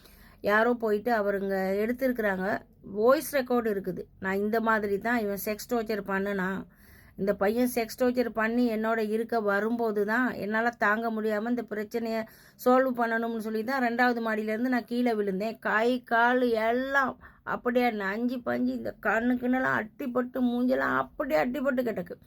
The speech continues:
இப்ப அந்த புள்ள வாக்குமூலம் கொடுத்துட்டு, அந்த புள்ளைக்கு ஏதோ ஒன்று ஏஜென்சியால, ஏஜென்சியால அவங்களுக்கு, அந்த புள்ளைக்கு என்னமோ செஞ்சிருக்கிறாங்க,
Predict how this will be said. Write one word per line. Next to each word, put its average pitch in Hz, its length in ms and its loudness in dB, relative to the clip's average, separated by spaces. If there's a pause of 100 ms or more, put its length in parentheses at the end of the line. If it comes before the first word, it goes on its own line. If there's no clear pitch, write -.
(360)
இப்ப 240 220 2
அந்த 262 200 4
புள்ள 302 300 2
வாக்குமூலம் 294 800 0
கொடுத்துட்டு, 254 560 -2 (1300)
அந்த 294 300 6
புள்ளைக்கு 302 500 0
ஏதோ 294 420 4
ஒன்று 285 500 0 (300)
ஏஜென்சியால, 247 1000 2 (300)
ஏஜென்சியால 240 800 0
அவங்களுக்கு, 190 560 -2
அந்த 202 180 -2
புள்ளைக்கு 208 340 -2
என்னமோ 202 340 0
செஞ்சிருக்கிறாங்க, 196 800 -2